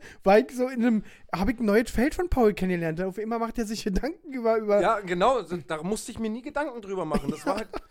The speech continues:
Speaker 2: das, das, meine Ex-Freundin hat da sowas eingekauft fürs Abendbrot und es hat
Speaker 1: Aber
Speaker 2: immer
Speaker 1: hast
Speaker 2: geschmeckt.
Speaker 1: du, hast du nie in eurer Beziehung mal, also habt ihr euch nicht,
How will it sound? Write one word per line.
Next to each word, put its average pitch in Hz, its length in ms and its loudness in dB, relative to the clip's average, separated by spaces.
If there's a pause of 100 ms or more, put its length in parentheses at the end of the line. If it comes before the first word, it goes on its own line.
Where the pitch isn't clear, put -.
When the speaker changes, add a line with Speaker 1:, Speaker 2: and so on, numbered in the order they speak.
(420)
Speaker 2:
das, 190 100 -8 (240)
das, 175 100 -12 (180)
meine 180 220 -4
Ex-Freundin 220 440 -4
hat 208 160 -4 (140)
da 180 100 -8
sowas 185 340 -4
eingekauft 233 560 -8
fürs 233 160 -18
Abendbrot 226 440 -10
und 226 60 -10
es 202 60 -12
hat 220 80 -4
Speaker 1:
Aber - 60 -4
Speaker 2:
immer 233 120 -2
Speaker 1:
hast - 40 -4 (160)
Speaker 2:
geschmeckt. 240 240 0
Speaker 1:
du, - 40 -20 (280)
hast - 220 -6
du 208 100 2
nie 190 460 2 (560)
in 247 160 -2
eurer 233 320 -2
Beziehung 294 880 -6 (840)
mal, 214 380 -2
also 165 260 -4
habt - 180 -4
ihr 254 120 -2
euch 226 180 -2
nicht, 240 160 -8